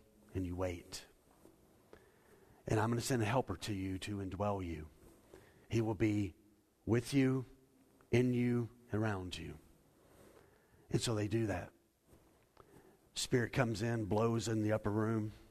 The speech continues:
this room they're waiting in. Tongues of fire settle on them. They go out into the streets and they begin to proclaim the gospel. Peter preaches this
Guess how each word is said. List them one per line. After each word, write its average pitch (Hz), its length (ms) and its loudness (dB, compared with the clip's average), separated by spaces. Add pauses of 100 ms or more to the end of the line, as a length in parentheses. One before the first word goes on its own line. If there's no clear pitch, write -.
(200)
this 95 200 -6
room 113 180 -2
they're 101 100 -2
waiting 107 340 0
in. 104 320 -2 (960)
Tongues 123 280 0
of - 80 -6
fire 113 380 6
settle 113 480 2
on 107 160 2
them. 113 220 0
They 107 100 0
go 107 180 0
out 110 120 4
into 104 180 -6
the 92 80 -8
streets 110 480 -4
and 98 80 -8
they 101 80 -2
begin 98 300 -6
to 92 40 -8
proclaim 98 440 -6
the 92 80 -6
gospel. 87 520 -8 (1200)
Peter 123 220 0
preaches 117 440 -2
this - 320 -6